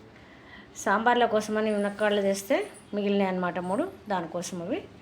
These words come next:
చేస్తున్నాను ఇవాళ చారు. So, అవి స్టవ్ మీద పెట్టేసుకున్నాను కదా, ఒక ఐదు ఆరు వెల్లుల్లిని, ఒక పది పదిహేను మిరియాలు, కొంచెం జీలకర్ర. So, కచ్చా పెచ్చగా దంచేస్తున్నాను అన్నమాట.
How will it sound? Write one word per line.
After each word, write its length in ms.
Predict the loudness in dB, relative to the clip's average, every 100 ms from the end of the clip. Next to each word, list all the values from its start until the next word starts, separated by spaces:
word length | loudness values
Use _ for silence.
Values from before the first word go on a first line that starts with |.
| -20 -20 -20 -20 -4 2
చేస్తున్నాను 420 | 2 0 -4 -4
ఇవాళ 220 | -2 -2 -2
చారు. 340 | -2 0 -2 -4 -18 -20 -20 -20 -6
So, 60 | 0
అవి 520 | 2 2 0 -2 -2
స్టవ్ 320 | -4 0 2
మీద 180 | 2 0
పెట్టేసుకున్నాను 540 | 0 -2 -2 -4 -4
కదా, 180 | 0 2
ఒక 160 | 2 2
ఐదు 240 | 0 2
ఆరు 160 | 0 0
వెల్లుల్లిని, 500 | 0 0 0 0 0 -4 -20 -20 -20 -10
ఒక 120 | -4
పది 240 | 2 2 4
పదిహేను 560 | 2 0 0 0 2
మిరియాలు, 560 | 0 0 2 4 4 2
కొంచెం 520 | 0 -2 -2 -2 -4
జీలకర్ర. 500 | -4 -4 -2 0 0 -2 -18 -20 -20 -20 -20 -16 -8
So, 120 | -8
కచ్చా 380 | -6 -6 0 0
పెచ్చగా 380 | 0 -2 -2
దంచేస్తున్నాను 720 | 0 -2 -4 -4 -4 -6 -4
అన్నమాట. 420 | -4 -4 -2 -2